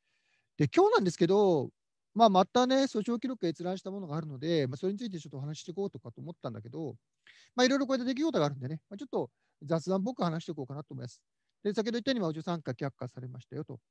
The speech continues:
で、日弁連ですね、あの、言ったら、なんか、「福永に文句かな、東京弁護士会に言え」というような、なりました。から、あとですね、今日、あの、傍聴した事件の一つがですね、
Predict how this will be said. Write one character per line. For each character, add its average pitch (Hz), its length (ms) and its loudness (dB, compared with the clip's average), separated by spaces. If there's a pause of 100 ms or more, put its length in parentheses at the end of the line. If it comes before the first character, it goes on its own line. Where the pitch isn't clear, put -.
(420)
で、 185 100 0
日 190 220 -4
弁 226 180 4
連 151 160 0
で 120 80 -8
す - 100 -18
ね、 208 160 -4 (120)
あ 147 120 -8
の、 131 340 -10
言 143 100 -14
っ - 100 -16
た 202 80 0
ら、 160 320 4
な 131 120 -14
ん 123 40 -16
か、 - 220 -14 (500)
「福 190 80 -4
永 170 160 2
に 143 160 -8 (100)
文 156 160 -10
句 - 40 -12
か 135 100 2
な、 131 80 -2
東 143 180 -6
京 196 80 2
弁 202 120 2
護 208 80 2
士 - 60 -8
会 175 100 0
に 151 100 -2
言 143 100 -4
え」 147 60 -6
と 135 140 -12
い 131 80 -14
う - 20 -16
よ 87 60 -16
う - 40 -18
な、 - 80 -18 (200)
な - 140 -14
り - 100 -18
ま 120 80 -20
し - 60 -20
た。 - 60 -20 (920)
か 285 80 6
ら、 320 80 12
あ - 20 8
と 359 100 6
で 226 60 4
す 175 100 -4
ね、 160 160 4
今 196 280 6
日、 - 20 -
あ 180 140 6
の、 170 120 2
傍 202 160 6
聴 220 140 0
し - 60 -6
た 214 100 2
事 202 100 -2
件 180 120 0
の 143 60 -4
一 156 140 -8
つ - 120 -14
が 135 100 -4
で 123 60 -8
す - 120 -14
ね、 170 160 -4